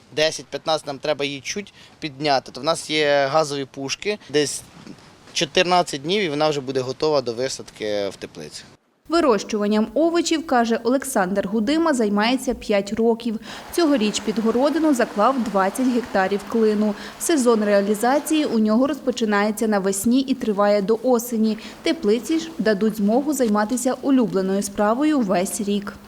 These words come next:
Speaker 1: Ми продаємо продукцію в літній період. Так як багато супермаркетів в нас просять, щоб ми робили продукцію, продавали мінімум шість місяців.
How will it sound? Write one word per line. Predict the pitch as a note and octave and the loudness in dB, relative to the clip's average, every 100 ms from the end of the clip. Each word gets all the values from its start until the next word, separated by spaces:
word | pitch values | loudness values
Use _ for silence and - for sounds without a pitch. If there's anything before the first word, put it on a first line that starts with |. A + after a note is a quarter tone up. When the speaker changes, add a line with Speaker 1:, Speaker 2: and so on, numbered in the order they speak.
| - | -12
Speaker 1:
Ми | D3 D#3+ | -4 -4
продаємо | C3+ C3 C3+ B2 | -2 -2 -2 -2
продукцію | A#2 B2+ D#3 - B2+ A2 | -6 -6 -6 -6 -6 -6
в | |
літній | A#2 C#3+ B2+ | -8 -8 -10
період. | A#2+ A#2+ A2 F#2 - _ - - - _ | -6 -6 -4 -6 -10 _ -20 -20 -20 _
Так | E3 D#3 | 2 2
як | C3 | -4
багато | A2+ B2 D3+ - C#3 C3 B2+ B2+ A#2+ A#2+ A2+ A2 - | -4 0 0 0 0 0 2 2 2 0 -2 -8 -16
супермаркетів | - - B2+ C#3 C#3 C3+ A#2 - A2+ G2 | -16 -8 -4 0 0 -2 -12 -10 -10 -10
в | - | -8
нас | B2+ C3 B2 - _ | -4 -4 -6 -14 _
просять, | - C3 C3 - A2 | -6 -4 -4 -6 -10
щоб | - - | -12 -8
ми | C3 | -6
робили | B2 A2+ B2+ | -6 -4 -6
продукцію, | A#2+ - D3 E3 B2 | -6 -8 -10 -12 -12
продавали | - G#2+ A#2 D3 C3+ | -10 -6 0 2 0
мінімум | B2+ C#3+ C#3 A#2 | -2 -4 -4 -6
шість | - C3+ - | -8 -10 -10
місяців. | A2 G#2+ C3+ - F#3 | -10 -10 -10 -10 -12